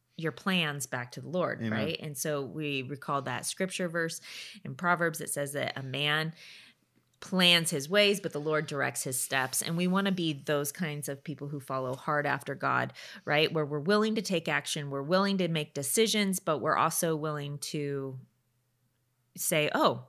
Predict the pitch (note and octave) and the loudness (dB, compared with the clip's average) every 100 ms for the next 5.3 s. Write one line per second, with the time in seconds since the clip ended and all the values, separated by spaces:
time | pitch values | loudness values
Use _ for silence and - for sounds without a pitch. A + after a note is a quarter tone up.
0 | _ - D3+ C3+ C#3+ G#3+ - C#4+ D#4+ - | _ -6 -2 -2 0 0 2 0 -2 -6
1 | D#3+ D3+ D#3 D#3+ E3+ D#3+ F#3+ F#3 F3+ F3 | -6 -4 -4 -4 -4 -2 -2 -4 -4 -4
2 | F3+ D#3+ - - - - - B2+ - - | -6 -8 -8 -8 -10 -12 -12 -14 -16 -16
3 | - D#3 D3+ C3+ B2+ B2+ B2+ B2+ C3+ C3 | 0 6 6 6 4 0 2 4 4 4
4 | A#2 G#2+ G#2 - - - A2 G#2 G2+ G#2 | 2 2 0 -2 -6 -2 -2 -2 -2 -2
5 | F#2+ G2 | -2 -4